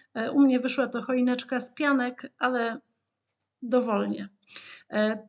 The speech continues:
po tym czasie ciasto pozostawiam, e, u mnie mogło zostać całą noc, ponieważ nie spieszyło mi się w lodówce,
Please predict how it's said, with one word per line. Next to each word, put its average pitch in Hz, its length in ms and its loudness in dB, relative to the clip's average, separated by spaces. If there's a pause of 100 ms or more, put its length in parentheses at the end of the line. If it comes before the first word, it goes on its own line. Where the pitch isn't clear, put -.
(100)
po 370 160 -2
tym 349 240 2
czasie 320 460 4
ciasto 277 720 2
pozostawiam, 254 760 0
e, 233 300 -4
u 254 180 4
mnie 269 240 8
mogło 247 380 4
zostać 247 380 -4
całą 247 340 2
noc, 262 280 2
ponieważ 220 500 -4
nie 254 140 4
spieszyło 233 460 -4
mi 226 140 -2
się 226 320 -4
w 226 60 -2
lodówce, 269 720 0